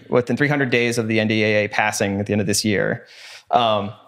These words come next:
and their job will be to do a private inventory of all the U A P stuff in, in the inventory.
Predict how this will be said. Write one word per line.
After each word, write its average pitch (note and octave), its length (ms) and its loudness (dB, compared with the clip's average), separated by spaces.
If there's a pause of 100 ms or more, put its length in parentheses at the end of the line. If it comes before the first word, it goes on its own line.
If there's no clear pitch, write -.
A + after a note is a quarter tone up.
(140)
and B2+ 140 0
their D3 140 2
job B2+ 400 0
will A#2+ 100 0
be B2 180 0
to A#2+ 300 0
do D3 240 0
a C3+ 40 0
private D3 420 0
inventory B2+ 520 2
of G#2+ 200 -4
all E3 320 4
the D3+ 120 0
U C#3+ 140 2
A C#3 100 0
P C3+ 260 0
stuff - 600 -4 (1120)
in, C3 460 0 (220)
in D#3 120 4
the D3 100 2
inventory. B2 420 -2